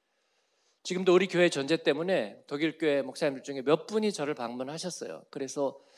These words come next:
같이 활동을 하자. 아, 기도회도 같이 하고. 아, 이 복음주의 계열의 알리안츠 쪽에 그 대표가 되는 목사님 몇 번 오셨어요. 그래서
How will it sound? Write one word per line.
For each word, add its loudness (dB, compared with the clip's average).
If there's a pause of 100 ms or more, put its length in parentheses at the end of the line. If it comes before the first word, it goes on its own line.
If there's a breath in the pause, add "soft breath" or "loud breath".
(440 loud breath)
같이 -4
활동을 2
하자. -4 (140)
아, -18 (140)
기도회도 -2
같이 -6
하고. -12 (960)
아, -12 (160)
이 -10 (160)
복음주의 0
계열의 2
알리안츠 2
쪽에 -4 (600 soft breath)
그 -2
대표가 0
되는 -2
목사님 -2
몇 -2
번 -2
오셨어요. -14 (300)
그래서 -20